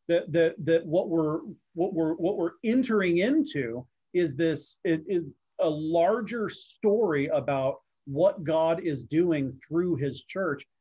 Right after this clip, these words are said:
And so the purpose of proclamation isn't just the pastor says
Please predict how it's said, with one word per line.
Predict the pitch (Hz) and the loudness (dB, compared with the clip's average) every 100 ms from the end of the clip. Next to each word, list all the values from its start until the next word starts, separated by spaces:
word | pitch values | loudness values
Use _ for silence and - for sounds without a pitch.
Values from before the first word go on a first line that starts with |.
| - | -6
And | 156 156 | -4 -2
so | 180 | 0
the | 160 | -2
purpose | - 208 208 175 - | -2 -2 0 -2 0
of | 180 151 131 - | 0 0 -2 -2
proclamation | 185 180 165 160 170 160 156 185 | -2 0 -2 0 0 0 -2 0
isn't | 208 233 220 | 0 -2 0
just | 160 147 - _ _ 147 | 4 2 0 _ _ -10
the | |
pastor | 147 165 175 - 165 | -4 -4 -4 -4 -6
says | - 160 | -2 -2